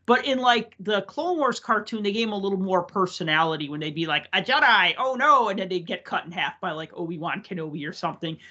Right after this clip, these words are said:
It was funny because I remember there was one goal, I can't remember if Ovi scored it, I think Crosby scored it,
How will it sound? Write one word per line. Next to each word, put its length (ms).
It 120
was 220
funny 320
because 280
I 100
remember 320
there 140
was 200
one 300
goal, 560
I 60
can't 300
remember 300
if 100
Ovi 380
scored 340
it, 100
I 60
think 180
Crosby 420
scored 380
it, 100